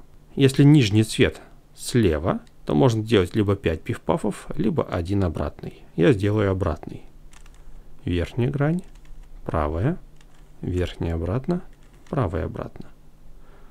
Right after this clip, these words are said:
Встал на место. Ищем дальше. Вот какой-то жёлто-зелёно-оранжевый. Посмотрим, где такой нужен. Ну, вот здесь и нужен. Нижний цвет жёлтый. Жёлтый опять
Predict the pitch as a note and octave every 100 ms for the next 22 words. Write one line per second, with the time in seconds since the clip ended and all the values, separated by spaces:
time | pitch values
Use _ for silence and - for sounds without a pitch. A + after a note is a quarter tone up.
0 | - - - - D#3+ F2 D#2 - - -
1 | - - - - - - - G3+ B3 G#3
2 | F#2+ D#2 - B2 - - - - - -
3 | - - - - F#3+ D#3+ - D#3+ - -
4 | F#2+ G2 D3+ F3+ B2 F2+ G2+ A2+ G#2 D2
5 | - - - - - - - - - F3
6 | F3+ C#3 G#2 C3 B2 - A2 E2 D#2 -
7 | - - - - - A#3+ A3 A2 C3 A2+
8 | D#2+ D2+ - - - - - - - -
9 | - - A#2 D3+ G#3+ G3+ G#3 E3+ G2+ E2
10 | D#2+ G#2 E3 - - - - - - -
11 | F#2+ F#3 E3 A#2 - D#2